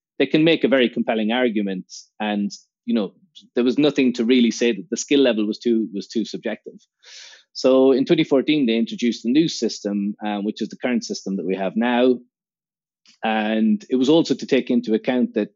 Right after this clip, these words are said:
you know, if you're fifa ranked one to ten, but you're not playing seventy percent, it doesn't necessarily mean you're not an elite international.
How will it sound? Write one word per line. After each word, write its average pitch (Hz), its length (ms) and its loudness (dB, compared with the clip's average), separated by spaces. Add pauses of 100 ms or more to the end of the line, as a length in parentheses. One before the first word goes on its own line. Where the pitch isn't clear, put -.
you 110 100 -4
know, 95 100 -2
if - 140 -8
you're 107 80 0
fifa 131 340 0
ranked 107 280 0
one 110 240 2
to 90 100 -12
ten, 95 480 -2
but 90 100 -6
you're 101 140 -2
not 110 260 -4
playing 104 280 -2
seventy 101 380 -6
percent, 90 280 -8
it 82 100 -16
doesn't 101 260 -4
necessarily 98 460 -4
mean 101 300 0
you're 90 120 -6
not 98 280 -6 (840)
an 107 120 4
elite 101 280 2
international. 104 640 -4